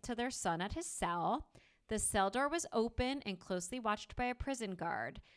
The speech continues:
Just before leaving, his mother hugged him and whispered something in his ear. Did your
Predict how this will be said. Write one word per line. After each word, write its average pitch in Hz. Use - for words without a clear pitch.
Just 214
before 320
leaving, 269
his 233
mother 196
hugged 202
him 240
and 202
whispered 196
something 196
in 180
his 196
ear. 208
Did 254
your 587